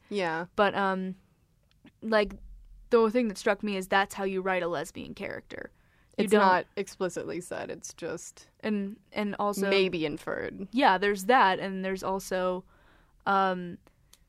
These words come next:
Speaker 2: she's not, like, super butch, she's not super femme, she's just her.
Speaker 1: Yeah.
Speaker 2: And, like, she's
Speaker 1: A
Speaker 2: quirky, she's
Speaker 1: person.
Speaker 2: funny, and she's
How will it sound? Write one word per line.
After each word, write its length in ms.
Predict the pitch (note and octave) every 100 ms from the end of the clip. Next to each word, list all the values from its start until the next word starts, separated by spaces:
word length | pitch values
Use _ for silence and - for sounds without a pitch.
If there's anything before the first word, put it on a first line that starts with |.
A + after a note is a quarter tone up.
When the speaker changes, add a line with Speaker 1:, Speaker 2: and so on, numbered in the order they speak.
| _
Speaker 2:
she's 260 | - A#3 G3+
not, 300 | G#3+ G3 -
like, 500 | F#3+ F#3+ F#3 - - _ _ _ _ _ _ _ _
super 400 | - - G#3 G#3
butch, 280 | G3+ B3 -
she's 240 | - G3
not 200 | F#3+ F3+
super 280 | - G3+ F#3+
femme, 260 | - A#3+ G3
she's 220 | - G3+
just 160 | F#3 -
her. 480 | - B3 F3 E3+ - -
Speaker 1:
Yeah. 240 | F#3+ E3 E3+
Speaker 2:
And, 240 | G3 G3+ G3
like, 240 | F#3+ F3+
she's 300 | - A3 G3+
Speaker 1:
A 20 |
Speaker 2:
quirky, 540 | - B3 A#3 A#3+ A#3 E3
she's 200 | - F#3+
Speaker 1:
person. 240 | F3+ A3
Speaker 2:
funny, 640 | B3+ A#3 A3+ A3 A3 A3 -
and 260 | F#3 F3+ F#3
she's 300 | - G3+